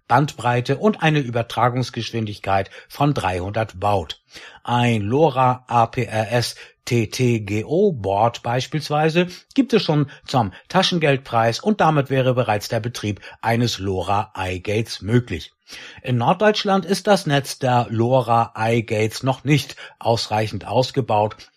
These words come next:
sodass hiermit ein Aufruf gestartet werden soll, dieses zu ändern. Darüber informiert O M Thomas, Delta Lima acht, Lima Tango Delta,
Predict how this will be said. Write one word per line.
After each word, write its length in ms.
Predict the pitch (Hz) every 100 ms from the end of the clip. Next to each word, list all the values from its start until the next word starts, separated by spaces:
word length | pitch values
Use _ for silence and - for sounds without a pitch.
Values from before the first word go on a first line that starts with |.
| -
sodass 400 | 208 220 175 - -
hiermit 400 | - 143 135 135
ein 220 | 117 120
Aufruf 500 | 98 123 - 107 98 - _
gestartet 580 | 135 - 98 101 113 101
werden 240 | 107 120
soll, 300 | 104 98 104
dieses 420 | 90 87 85 92 - _
zu 160 | -
ändern. 420 | 95 110 120 80 - - - -
Darüber 320 | - 220 247 214
informiert 480 | 190 185 180 170 -
O 160 | 135
M 220 | 107 107
Thomas, 540 | - 143 190 208 - -
Delta 320 | 131 127 120
Lima 340 | 117 113 110
acht, 300 | 123 120 - - -
Lima 380 | 113 113 110 101
Tango 360 | - 107 104 95
Delta, 520 | 110 147 147 131